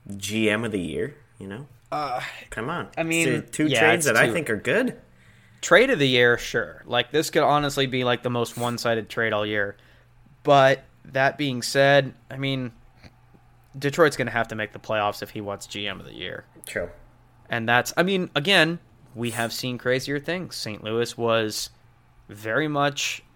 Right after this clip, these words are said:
Speaker 2: a losing last place team at the halfway point of last year,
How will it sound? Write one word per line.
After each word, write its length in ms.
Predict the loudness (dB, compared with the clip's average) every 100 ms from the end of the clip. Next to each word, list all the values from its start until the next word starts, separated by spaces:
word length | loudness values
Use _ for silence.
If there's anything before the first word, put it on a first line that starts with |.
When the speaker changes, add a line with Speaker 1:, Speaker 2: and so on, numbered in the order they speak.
| -8
Speaker 2:
a 140 | -2 -2
losing 500 | -2 -4 -4 -4 -4
last 380 | -2 0 -2 -2
place 260 | -2 -2
team 220 | -4 -6
at 100 | -4
the 100 | -6 -6
halfway 420 | -2 -2 -2 -6
point 260 | -6 -6
of 80 | -4
last 340 | -2 -2 -2 -4
year, 360 | -2 -2 -4